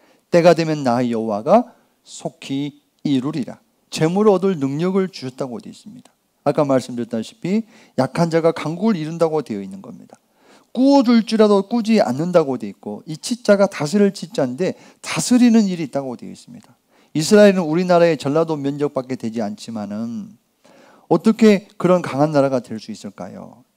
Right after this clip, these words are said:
인구는 약 천오백만 명입니다. 전 세계에 흩어져 있는 유대인 포함해서 이 정도 된다고 합니다. 자, 이게 이 이스라엘의 땅인데 육십 퍼센트가 사막이잖아요.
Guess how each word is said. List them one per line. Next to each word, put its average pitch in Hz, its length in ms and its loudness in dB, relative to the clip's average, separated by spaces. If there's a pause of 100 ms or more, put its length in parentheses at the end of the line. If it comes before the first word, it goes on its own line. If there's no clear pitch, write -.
(120)
인구는 165 680 -4
약 143 280 2
천오백만 151 920 -4
명입니다. 95 680 -14 (440)
전 175 260 0
세계에 196 260 2
흩어져 185 320 0
있는 165 260 -6 (300)
유대인 147 380 -4
포함해서 170 880 0
이 139 200 -8
정도 156 300 -8
된다고 107 440 -10
합니다. 104 400 -20 (520)
자, - 160 -8
이게 202 520 4 (360)
이 170 180 -4
이스라엘의 170 680 4
땅인데 139 640 -2 (260)
육십 247 340 2
퍼센트가 196 500 2
사막이잖아요. 170 920 -6